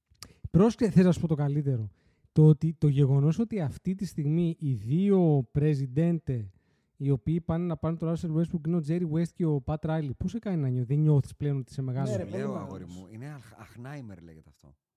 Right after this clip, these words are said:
Speaker 3: Δεν είναι, είναι κανονική πάθηση.
Speaker 2: Ξέρεις τι, ε,
Speaker 3: Δεν είναι
Speaker 2: θα
Speaker 3: τυχαίο ότι και οι δύο είναι ενενήντα εφτά χρονών, ρε.
Speaker 2: Δεν
Speaker 3: Ο Jerry West και ο Pat
Speaker 2: καταλαβαίνεις,
Speaker 3: Riley.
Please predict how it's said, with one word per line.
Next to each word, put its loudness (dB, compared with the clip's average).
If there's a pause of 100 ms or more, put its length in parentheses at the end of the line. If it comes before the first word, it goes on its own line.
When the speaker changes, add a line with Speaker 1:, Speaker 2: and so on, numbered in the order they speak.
(560)
Speaker 3:
Δεν -16
είναι, -12 (420)
είναι -18 (200)
κανονική -14
πάθηση. -18 (420)
Speaker 2:
Ξέρεις -2
τι, -8 (100)
ε, -6
Speaker 3:
Δεν -4
είναι -4
Speaker 2:
θα -12
Speaker 3:
τυχαίο -8
ότι -10
και -10
οι -4
δύο -6
είναι -6
ενενήντα -8 (100)
εφτά -12
χρονών, -16
ρε. -18
Speaker 2:
Δεν -4
Speaker 3:
Ο -
Jerry -
West -4
και -2
ο 0
Pat -6
Speaker 2:
καταλαβαίνεις, -2
Speaker 3:
Riley. -16